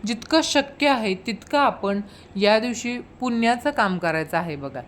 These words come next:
तर तुम्हाला मांसाहारसुद्धा या दिवशी तुम्ही करायचा नाही आहे, घरामध्ये किंवा बाहेर कुठेही. अक्षय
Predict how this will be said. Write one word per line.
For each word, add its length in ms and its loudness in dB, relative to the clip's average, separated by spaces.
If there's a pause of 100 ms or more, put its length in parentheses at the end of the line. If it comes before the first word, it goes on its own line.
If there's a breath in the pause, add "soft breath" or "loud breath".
(440 loud breath)
तर 240 4 (220)
तुम्हाला 520 2 (840)
मांसाहारसुद्धा 1000 4
या 300 2
दिवशी 220 0
तुम्ही 280 -2
करायचा 460 2
नाही 140 -2
आहे, 100 -2
घरामध्ये 540 2
किंवा 280 -2
बाहेर 340 0
कुठेही. 560 -4 (420 loud breath)
अक्षय 320 0